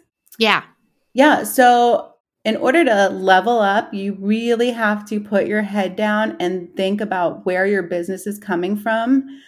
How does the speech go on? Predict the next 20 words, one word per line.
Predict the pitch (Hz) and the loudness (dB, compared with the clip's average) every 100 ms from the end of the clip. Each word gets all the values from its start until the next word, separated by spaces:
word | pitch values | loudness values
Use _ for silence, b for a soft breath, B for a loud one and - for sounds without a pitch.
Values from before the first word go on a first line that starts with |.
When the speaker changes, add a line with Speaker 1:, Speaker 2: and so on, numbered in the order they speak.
| B - | B -4
Speaker 2:
When | 185 | 0
I | 180 185 | 0 0
first | - 196 254 - | -2 -2 -2 -2
started, | - 220 214 208 208 208 - _ | 2 4 4 2 0 -4 -14 _
I | 180 180 185 190 - _ - | 0 2 0 -6 -14 _ -8
knocked | 185 175 180 | -2 0 0
on | 226 233 | -2 0
doors. | 214 202 165 - - | 0 0 0 -4 -8
I | - | -10
stood | 170 - 185 | -10 -4 0
outside | 180 202 202 214 208 | 2 0 -2 0 0
of | 202 | 0
grocery | 208 208 220 220 | 0 -2 -2 -6
stores. | 208 190 160 160 | -6 -2 -2 -2
I | 170 | -6
stood | 165 170 | -6 -2
outside | 170 170 196 | -2 0 0
of | 196 202 | 0 -2
hardware | - 202 190 180 170 | -4 -2 -2 -2 -4
stores. | 170 175 143 143 | -4 -2 -2 -2